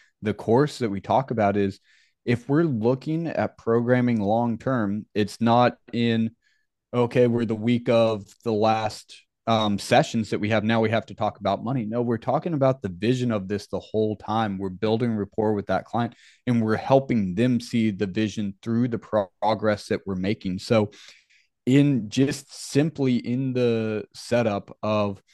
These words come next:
thinking how we're gonna be successful long-term in this, how we're gonna reverse engineer, we're already discussing what that long-term programming looks like. We're al-, already talking about the progress that we can make. We,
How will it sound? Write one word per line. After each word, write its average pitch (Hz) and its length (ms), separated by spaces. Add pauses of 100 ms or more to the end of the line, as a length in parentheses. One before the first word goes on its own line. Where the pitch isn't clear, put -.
(600)
thinking 127 320
how 117 280
we're 120 200
gonna 113 160
be 104 120
successful 104 720
long-term 110 560
in 98 100
this, 98 200
how 113 220
we're 113 160
gonna 107 200
reverse 98 520
engineer, 107 460 (500)
we're 165 260
already 151 320
discussing 101 840
what 123 300
that 117 240
long-term 107 720
programming 90 760 (140)
looks 139 300 (260)
like. - 180
We're 123 220
al-, 123 340
already 120 380
talking 110 380
about 104 260 (1300)
the 117 60
progress 117 680
that 120 120
we 113 120
can 107 180
make. 98 340
We, 110 260